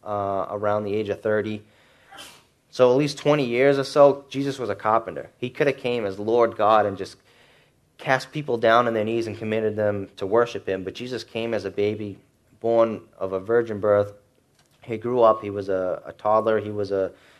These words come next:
a teenager, he grew up and he got a job, he was a carpenter. Jesus worked well. I'm sure Jesus' tables were level, I'm sure his chairs weren't wobbly, I'm sure all his joints fit tight,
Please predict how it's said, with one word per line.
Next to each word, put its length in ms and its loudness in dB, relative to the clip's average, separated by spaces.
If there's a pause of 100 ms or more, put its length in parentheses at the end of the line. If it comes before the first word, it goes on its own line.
a 80 -2
teenager, 540 -4
he 60 -2
grew 240 -2
up 160 4
and 100 -4
he 60 -8
got 200 0
a 40 -4
job, 320 -2
he 60 -8
was 140 -12
a 60 -12
carpenter. 520 -4 (800)
Jesus 300 -10
worked 320 -2
well. 520 0
I'm 140 -4
sure 200 -2
Jesus' 520 -10
tables 540 -4
were 220 -2 (260)
level, 400 2
I'm 100 -4
sure 200 -4
his 120 -4 (200)
chairs 400 -2
weren't 300 -4 (260)
wobbly, 560 2
I'm 140 -8
sure 220 0
all 280 6
his 100 -8
joints 380 -6
fit 260 -2
tight, 340 -2